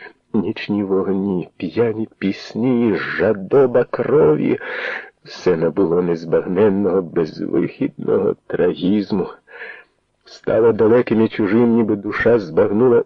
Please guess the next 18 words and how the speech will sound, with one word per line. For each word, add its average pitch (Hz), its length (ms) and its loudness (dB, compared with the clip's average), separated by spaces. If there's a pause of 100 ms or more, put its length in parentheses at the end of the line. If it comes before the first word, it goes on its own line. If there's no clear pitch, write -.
істинну 120 680 0
подобу 110 480 0
світу 104 500 -4
до 104 140 0
найдальших 101 720 0
глибин, 92 600 0 (800)
перенесена 101 680 2
в 87 120 -4 (120)
понуру 98 440 2
стихію 82 580 -2
смерті 113 760 0 (840)
і 107 100 -2
невтішної 85 640 -4
скорботи. - 720 -2 (960)
"Горілки!" — 135 880 2 (480)
гукнув 107 440 2
я 92 120 4
Димкові, 92 640 2